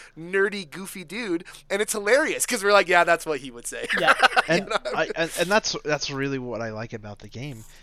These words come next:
Speaker 3: is, you know, you, you might, it gives you these traits at the beginning, right? And you kinda put 'em in, so you kinda, um, have an idea of what your character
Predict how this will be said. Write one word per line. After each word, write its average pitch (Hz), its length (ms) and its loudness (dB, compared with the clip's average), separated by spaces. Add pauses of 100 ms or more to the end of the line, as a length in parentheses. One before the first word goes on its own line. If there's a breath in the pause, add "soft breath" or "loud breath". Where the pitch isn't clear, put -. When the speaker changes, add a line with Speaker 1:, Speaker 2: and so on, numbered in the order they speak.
(120)
Speaker 3:
is, 123 340 -8 (960)
you 151 100 -4
know, 151 80 -4
you, 143 200 -6
you 151 280 -10
might, 143 320 -6 (1040)
it 165 100 -8
gives 214 240 -4
you 214 80 -4
these 156 220 -6
traits 120 360 -6
at - 40 -16
the 117 80 -18
beginning, 104 320 -14
right? 110 200 -10
And 85 100 -16
you 117 80 -16
kinda 110 260 -12
put 113 140 -14
'em 107 120 -12
in, 110 120 -14
so - 160 -10
you 113 60 -12
kinda, 117 280 -10 (560 loud breath)
um, 110 440 -6 (640)
have 127 160 -6
an 123 80 -8
idea 120 260 -4
of 123 80 -8
what 117 120 -10
your 110 100 -12
character 110 640 -10